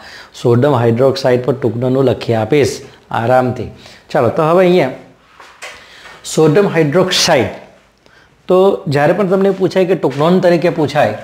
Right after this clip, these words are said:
તો તમે એક તો પહેલાં એનું રાસાયણિક સૂત્ર લખી દો કે ભાઈ એનું રાસાયણિક સૂત્ર છે એન એ ઓ એચ. એનું રાસાયણિક નામ તો ઉપર લખેલું છે કે રાસાયણિક નામ શું છે?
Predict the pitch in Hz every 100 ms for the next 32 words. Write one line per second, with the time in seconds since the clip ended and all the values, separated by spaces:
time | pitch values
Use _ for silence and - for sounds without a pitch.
0 | - - - - 170 175 165 180 165 190
1 | - 156 160 165 160 165 143 123 120 -
2 | 151 151 - 131 - 123 110 92 101 -
3 | - - _ _ _ _ _ _ - -
4 | - - - - - - - - 151 170
5 | 170 165 127 131 - 156 160 160 143 -
6 | 147 143 151 151 117 117 131 131 117 113
7 | 110 - - - - - - - - -
8 | - - - 156 147 143 139 156 160 156
9 | 151 156 131 165 143 - 147 151 - 139
10 | 151 - 139 123 123 123 147 147 147 135
11 | 139 135 127 151 - 131